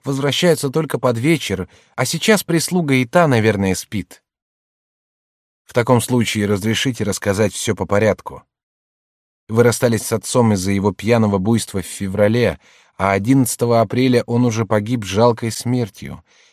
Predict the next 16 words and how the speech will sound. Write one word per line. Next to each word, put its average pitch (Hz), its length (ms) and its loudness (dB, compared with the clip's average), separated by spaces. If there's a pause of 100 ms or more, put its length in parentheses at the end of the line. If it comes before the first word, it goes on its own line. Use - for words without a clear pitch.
Его 87 260 0
зарубили 110 480 2
в - 80 -6
квартале 107 480 0
Хонго 117 520 0
перед 87 280 -4
лавкой 107 380 -2
оружейника 101 720 -2
Фудзимураи". 110 920 -2 (1500)
"И 135 120 -2
все - 400 -2
его 143 320 -2
пьянство", 123 840 -4 (280)
горестно 92 400 0
сказала 90 540 0
Ория. 87 480 -6